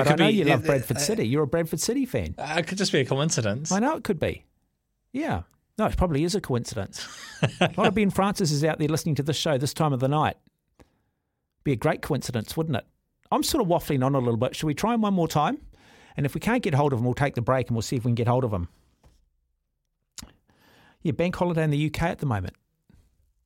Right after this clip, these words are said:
Speaker 1: Just actually watching the Premier highlights, um, on T V. We've got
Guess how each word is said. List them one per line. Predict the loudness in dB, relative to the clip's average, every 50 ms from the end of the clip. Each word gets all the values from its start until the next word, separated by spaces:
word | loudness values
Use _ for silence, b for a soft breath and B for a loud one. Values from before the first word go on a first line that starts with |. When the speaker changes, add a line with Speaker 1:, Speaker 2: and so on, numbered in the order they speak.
| _ _ b b b b b b b
Speaker 1:
Just | -2 0 0
actually | 0 -2 0 0 0
watching | 0 0 -2 -2 -4
the | -2
Premier | 0 0 0 0 0 0 0
highlights, | 2 2 2 2 0 0 -2 -4 -2
um, | -2 0 0 0 -2 -2
on | -4 -4 -4 -2
T | -2 0 0 0
V. | 0 0 0 0
We've | -2 -4 -4 -2
got | -2 -2 -2 -2